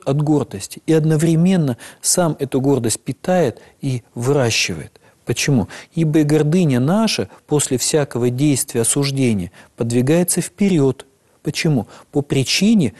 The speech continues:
сопутствующего сему действию самочувствия и самоуслаждения. Вот проблема-то вот здесь как бы в чём. Почему, видимо, здесь мы и оставить осуждение порой не можем, мы услаждаемся в этот момент. Да, когда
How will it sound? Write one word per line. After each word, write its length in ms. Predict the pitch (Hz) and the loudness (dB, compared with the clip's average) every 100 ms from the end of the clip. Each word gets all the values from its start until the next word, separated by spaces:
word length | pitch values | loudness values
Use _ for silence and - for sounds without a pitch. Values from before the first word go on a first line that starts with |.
| - | -14
сопутствующего 1080 | - - 123 180 202 - - 151 - 143 131 | -6 -4 -2 -2 -2 -2 0 0 0 0 0
сему 380 | - 139 139 127 | 0 -2 -2 -2
действию 640 | 113 160 208 - 120 98 - - | 0 2 2 0 -4 -4 -8 -8
самочувствия 840 | - 123 117 - - 233 - 208 | -4 0 -2 -2 0 0 0 -4
и 320 | - 170 - | 0 -2 -2
самоуслаждения. 1300 | - 139 139 135 123 - 135 117 110 117 107 90 87 _ _ _ _ _ _ - | -4 -2 -2 -2 -4 -6 -6 -4 0 0 0 -4 -10 _ _ _ _ _ _ -6
Вот 180 | 180 - _ _ | -6 -6 _ _
проблема-то 540 | 143 143 123 98 98 | 0 2 0 -2 -6
вот 100 | 98 | -6
здесь 180 | 101 98 | -6 -8
как 160 | - 95 | -8 -10
бы 140 | 101 | -10
в 60 | 101 | -12
чём. 180 | - - | -12 -12
Почему, 380 | - - 170 156 | -10 -4 -2 0
видимо, 360 | 151 147 135 | 0 0 0
здесь 280 | 123 135 - | -2 -4 -2
мы 140 | 135 | -4
и 120 | 104 117 | -2 -4
оставить 480 | 120 - 160 117 - - - | -4 0 0 0 -8 -20 -12
осуждение 520 | 110 127 117 127 113 | -8 -6 -2 -2 -2
порой 260 | 107 120 117 | -4 -4 -4
не 100 | 113 | -2
можем, 260 | 113 92 92 | -4 -4 -4
мы 80 | 120 | -6
услаждаемся 800 | - 131 120 123 131 113 - 98 | -4 -4 -4 -2 -2 -2 -4 -6
в 40 | |
этот 300 | 92 - - | -6 -8 -10
момент. 300 | - - 104 - _ - - - - _ _ | -8 -8 -10 -20 _ -20 -20 -20 -20 _ _
Да, 100 | 113 | -10
когда 400 | - 107 117 113 | -6 -4 0 0